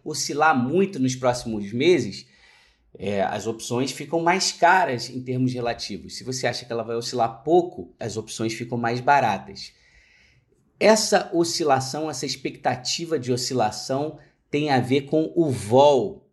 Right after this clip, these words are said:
E o vol a que eu me refiro aqui é um que atende pelo nome técnico de volatilidade implícita,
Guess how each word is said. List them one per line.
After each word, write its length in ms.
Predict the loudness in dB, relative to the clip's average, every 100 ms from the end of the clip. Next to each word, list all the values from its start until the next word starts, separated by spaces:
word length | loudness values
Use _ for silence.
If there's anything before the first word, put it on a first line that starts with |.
| _
E 140 | -12 -10
o 80 |
vol 640 | -8 -2 0 0 -2 -10 _
a 80 | -14
que 180 | -10 -6
eu 60 | -4
me 160 | -4
refiro 400 | -8 -10 -8 -8
aqui 640 | -8 -8 -2 0 -2 -6 _ _ _ _ _
é 200 | -4 0
um 540 | 2 2 2 0 -6 -12
que 120 | -2
atende 400 | 0 0 -2 -2
pelo 240 | -2 -4 -2
nome 340 | -2 -2 -4
técnico 500 | -2 -2 2 2 0
de 160 | -6 -8
volatilidade 1000 | -6 2 4 4 0 -4 -2 0 0 -2
implícita, 880 | -6 -6 0 0 0 -4 -12 -16